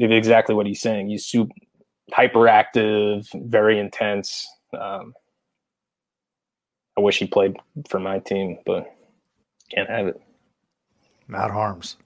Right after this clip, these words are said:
Speaker 2: too sharp, too pointy. Uh, other news and notes from last week, Clemson and Baylor. We'd be remiss if we didn't talk about Clemson and Baylor. We'll start with the Bears first, going into Lawrence, Kansas.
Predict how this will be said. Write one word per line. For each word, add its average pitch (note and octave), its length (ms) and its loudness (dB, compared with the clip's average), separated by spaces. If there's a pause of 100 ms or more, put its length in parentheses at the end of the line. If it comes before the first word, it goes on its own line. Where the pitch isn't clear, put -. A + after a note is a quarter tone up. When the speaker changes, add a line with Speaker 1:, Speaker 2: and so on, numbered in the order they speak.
(320)
Speaker 2:
too C#3+ 180 -2
sharp, A#2 480 -2
too C3+ 140 -2
pointy. A#2 500 -4 (460)
Uh, A2+ 580 2 (360)
other C#3+ 200 6
news C3+ 280 4
and A#2 120 0
notes A2+ 260 0
from A2+ 140 -8
last A2+ 320 -4
week, A2 180 -6
Clemson D3 420 2
and A#2 120 -2
Baylor. A2 460 2 (300)
We'd B2+ 160 -2
be C3+ 120 4
remiss A#2+ 440 0
if B2 80 -8
we B2+ 100 2
didn't B2+ 280 2
talk B2+ 260 2
about A#2 300 0
Clemson A#2 380 -4
and G#2+ 120 -6
Baylor. G#2 440 -4 (380)
We'll C3+ 80 2
start F3+ 400 4
with C#3+ 320 6
the B2 100 0
Bears A#2+ 480 2
first, A#2+ 360 -4
going B2 320 0
into A#2 160 -2
Lawrence, A2 420 -2
Kansas. A2 600 -4